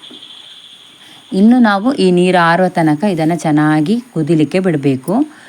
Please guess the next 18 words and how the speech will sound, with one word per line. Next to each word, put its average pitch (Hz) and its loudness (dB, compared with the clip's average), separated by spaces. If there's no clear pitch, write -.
ಈಗ 170 -6
ನೋಡಿ, 160 0
ಇಷ್ಟು - -8
ನೀರು 165 0
ಇದೆಯಲ್ಲ, 143 0
ಇದೆಲ್ಲ 160 0
ನೀರು 160 0
ಆರ್ಬೇಕು. 147 -2
ಅಥವಾ 247 0
ನೀವು 226 2
ಇದೇ 208 2
ರೀತಿ, 214 0
ಆ, 175 -2
ನೀರು 175 0
ನೀರಾಗಿ 185 0
ಕೂಡ, 185 0
ಆ, 147 2
ಇಟ್ಕೊಳ್ಬೋದು. 147 0